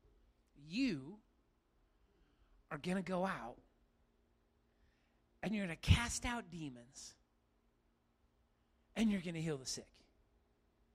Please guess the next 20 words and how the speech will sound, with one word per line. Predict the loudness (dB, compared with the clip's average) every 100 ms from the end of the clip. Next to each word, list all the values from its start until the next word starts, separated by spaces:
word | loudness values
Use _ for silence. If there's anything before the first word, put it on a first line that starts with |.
| _ _ _ _ _ _ _ _ _ _ _ _
I | 0
mean, | 4
think | 6 4
about | 4 0 0
that | -4 -4
for | -6
a | -8
minute. | -10 -14 _ _ _ _ _ _ _ _ _ _ _ _ _ _ _ _ _ _ _ _ _ _ _ _ -6
They | -4 0
must | 0 0 -4
have | -10
been | -10 -10
freaking | -12 -14 -14 -12 -14 -14 -16
out. | -16 -18 _ _ _ _ _ _ _ _ _ _ _ _ _ _ _ _ _
But | -4 0
you | 2
know | 2
what? | 0
They | -6 -12
went. | -10 -10 -10 -10 -16